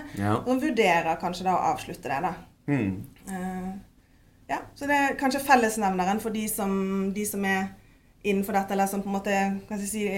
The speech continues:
Speaker 2: liksom u-, utgangspunktet for at jeg gjerne kommer i kontakt med de, det er jo at de har høyt fravær på skolen, eller
Speaker 1: Ja.
Speaker 2: har utfordringer med å fullføre og bestå skole da.
Speaker 1: Ja,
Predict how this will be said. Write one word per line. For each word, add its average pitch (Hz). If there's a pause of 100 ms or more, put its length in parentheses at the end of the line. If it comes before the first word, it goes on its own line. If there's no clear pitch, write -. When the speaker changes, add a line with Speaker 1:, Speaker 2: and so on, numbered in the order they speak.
(200)
Speaker 2:
liksom 202 (140)
u-, - (160)
utgangspunktet 208
for 196
at 202
jeg 202
gjerne 180
kommer 185
i -
kontakt 180
med 202
de, 226
det 208
er 190
jo 165 (380)
at 202
de 196
har 190
høyt 175
fravær 170
på 180
skolen, 180
eller -
Speaker 1:
Ja. 214
Speaker 2:
har 185
utfordringer 175
med 180
å 180
fullføre 175 (100)
og 165 (180)
bestå 180
skole 175
da. 185 (200)
Speaker 1:
Ja, 113